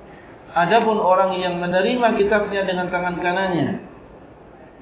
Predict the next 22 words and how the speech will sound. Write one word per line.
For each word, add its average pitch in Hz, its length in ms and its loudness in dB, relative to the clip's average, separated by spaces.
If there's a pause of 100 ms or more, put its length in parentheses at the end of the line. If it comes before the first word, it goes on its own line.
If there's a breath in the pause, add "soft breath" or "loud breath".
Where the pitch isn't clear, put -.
(500)
menerima 175 480 2
kitabnya 185 440 2
dengan 180 280 4 (240)
tangan 190 280 -2
kanannya, 185 480 0 (1000)
maka 185 280 0
dia 185 240 2
akan 180 160 0
mengatakan, 165 560 2 (1120)
"Ha 202 400 4
umqra'u 190 720 2
kitabiyah." 156 640 -2 (960)
Dia 185 160 2
mengatakan, 175 720 2
mengatakan 190 480 0
kepada 170 320 0
manusia 214 400 2
yang 185 160 2
lain, 202 400 4 (760)
Silahkan 196 560 4
kalian 170 320 0
baca 180 340 2